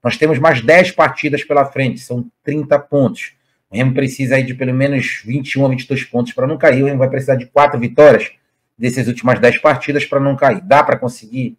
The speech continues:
Sim. É impossível? Não. É totalmente possível, até porque o Remo melhorou dentro das quatro linhas, por tudo que eu já falei. Classificação, Theo, dá pro Remo classificar?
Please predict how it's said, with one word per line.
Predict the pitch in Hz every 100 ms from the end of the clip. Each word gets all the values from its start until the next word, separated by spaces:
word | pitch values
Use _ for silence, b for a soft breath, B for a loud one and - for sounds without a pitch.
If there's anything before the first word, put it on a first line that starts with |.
| _
Sim. | _ _ _ 160 123 B B B
É | 143
impossível? | 151 131 117 - 143 98 92
Não. | 107 120 101 -
É | 135
totalmente | 135 160 151 139 143
possível, | - 214 220 160 175
até | 170
porque | - 160
o |
Remo | 156
melhorou | 160 165 175 131 131 135 B B _
dentro | 117 131 131
das | 120 127
quatro | - 123 127
linhas, | 107 110 110
por | - 110
tudo | - 98
que | -
eu | 104
já | 107
falei. | - 95 - _ _ _ _ _ _
Classificação, | 226 233 240 220 202 190 - - 165 147 110
Theo, | 98
dá | 95 151
pro | 156 120
Remo | 113 113
classificar? | 113 92 - - _ 107 98